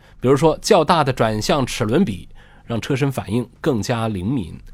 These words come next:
改善排气通路截面，让动力发挥得更加高效。强化整车的N V H效果，并通过调整进排气系统，让发动机的声音更加悦耳等等一系列强化改进之后的优势，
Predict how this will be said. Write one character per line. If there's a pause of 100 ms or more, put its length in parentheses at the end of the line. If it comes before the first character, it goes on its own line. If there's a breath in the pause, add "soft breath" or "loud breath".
(260 soft breath)
改
善
排
气
通
路
截
面， (140)
让
动
力
发
挥
得
更
加
高
效。 (440 loud breath)
强
化
整
车
的
N
V
H
效
果，
并
通
过
调
整
进
排
气
系
统， (300 loud breath)
让
发
动
机
的
声
音
更
加
悦
耳
等
等
一
系
列 (280 soft breath)
强
化
改
进
之
后
的
优
势，